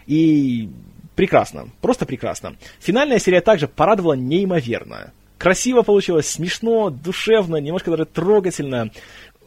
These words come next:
В общем, всё то, за что я любил сериал на протяжении всех этих лет, здесь оно было возведено просто в квадрат и обрадовало неимоверно. И когда-нибудь однажды я пересмотрю весь сериал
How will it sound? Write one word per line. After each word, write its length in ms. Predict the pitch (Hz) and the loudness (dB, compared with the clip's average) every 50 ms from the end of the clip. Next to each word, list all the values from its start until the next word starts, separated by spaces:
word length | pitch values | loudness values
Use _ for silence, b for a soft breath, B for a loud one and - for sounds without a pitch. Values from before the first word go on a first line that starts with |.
| _ - | _ -4
В 120 | 160 185 | -2 -2
общем, 260 | 202 - 208 190 160 | -2 0 -2 -6 -6
всё 320 | - - - - - 254 262 | -6 -10 -6 -2 0 0 0
то, 220 | 262 - 240 165 | 0 2 2 2
за 80 | 170 165 | 2 2
что 180 | - - 196 | 0 0 -2
я 60 | 185 | 0
любил 260 | 202 185 165 180 190 165 | 0 -2 -2 0 -2 0
сериал 280 | - 180 170 160 147 | 0 0 0 0 0
на 80 | 143 147 | 0 -2
протяжении 340 | - 151 156 160 165 156 139 | -6 -8 -8 -6 -6 -6 -4
всех 220 | - - 165 151 | -2 -2 -2 0
этих 200 | 151 - 147 - | 0 -4 -6 -4
лет, 380 | 170 208 269 294 - - - - - - | -4 -2 -2 -4 -4 -8 -18 -20 -18 -14
здесь 440 | 135 127 123 151 226 269 262 - - | -14 -10 -4 -2 0 0 0 0 -2
оно 560 | 147 139 135 170 190 190 180 170 160 143 127 | -2 -2 -2 -2 0 2 2 4 4 4 2
было 600 | 117 110 135 139 165 180 180 165 151 139 131 120 B B B B B B B B B B B B | 0 -4 -2 0 0 2 4 6 6 6 6 4 B B B B B B B B B B B B
возведено 460 | B 139 170 151 160 175 170 190 208 202 | B 0 2 2 2 0 2 2 2 2
просто 200 | 185 175 - - | 2 -2 -6 -8
в 100 | - - | -8 2
квадрат 600 | - 170 170 185 202 214 180 180 180 - - - | 4 6 6 6 4 4 2 2 2 -2 -6 -6
и 520 | - 139 147 143 143 135 131 127 120 113 113 b b b b b - | -2 0 2 2 2 2 2 2 0 -2 -4 b b b b b 0
обрадовало 540 | 143 147 143 160 180 208 185 170 147 135 131 | 2 4 4 6 4 4 4 2 2 2 2
неимоверно. 800 | 123 131 151 175 175 156 131 113 107 95 - - 62 60 55 52 - _ _ _ _ _ - | 2 0 0 0 2 2 0 0 -2 -4 -6 -8 -10 -14 -16 -16 -18 _ _ _ _ _ -10
И 340 | - 147 151 151 151 147 143 | -4 -2 -2 0 0 0 -2
когда-нибудь 460 | - 151 143 160 175 196 196 165 - | -2 -2 -2 0 0 0 0 0 -2
однажды 240 | 135 143 143 135 139 | -2 -2 -2 -2 -2
я 40 | 127 | -2
пересмотрю 320 | - 190 - 156 139 131 | -2 -2 -2 -2 -4 -4
весь 220 | 113 - 127 120 - | -4 -4 -4 -4 -4
сериал 460 | - 143 139 180 208 240 254 240 | -4 -4 0 2 2 2 2 0